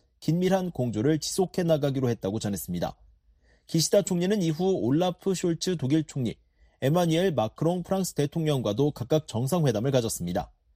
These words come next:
일본 외무성에 따르면 기시다 총리는 두 정상과의 만남에서도 중국 관련 사안을 해결하고 핵과 미사일,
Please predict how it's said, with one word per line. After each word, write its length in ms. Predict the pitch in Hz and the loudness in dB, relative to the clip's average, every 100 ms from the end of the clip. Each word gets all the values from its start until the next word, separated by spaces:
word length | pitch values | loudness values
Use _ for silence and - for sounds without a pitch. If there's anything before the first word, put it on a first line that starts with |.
| _ _ _ - | _ _ _ 0
일본 280 | 151 202 180 | 4 4 4
외무성에 480 | 160 180 190 185 | 4 2 0 -2
따르면 380 | 180 170 175 208 | 0 0 0 -2
기시다 380 | 185 156 156 170 | 0 -2 0 -2
총리는 460 | - 160 156 185 180 | 0 0 0 0 -2
두 220 | - 160 | -2 0
정상과의 600 | 147 139 160 147 131 160 | 0 2 0 2 2 2
만남에서도 720 | 113 120 127 123 113 101 71 - _ _ - | 2 2 2 0 -2 -6 -8 -12 _ _ -4
중국 340 | 151 165 180 | 0 2 2
관련 280 | 170 170 170 | 2 2 0
사안을 400 | 147 123 139 175 | 0 0 0 0
해결하고 540 | 165 170 147 113 - _ _ _ | -2 0 0 -2 -8 _ _ _
핵과 360 | - 190 190 190 | -6 2 2 4
미사일, 420 | 127 120 120 78 | 0 0 0 -2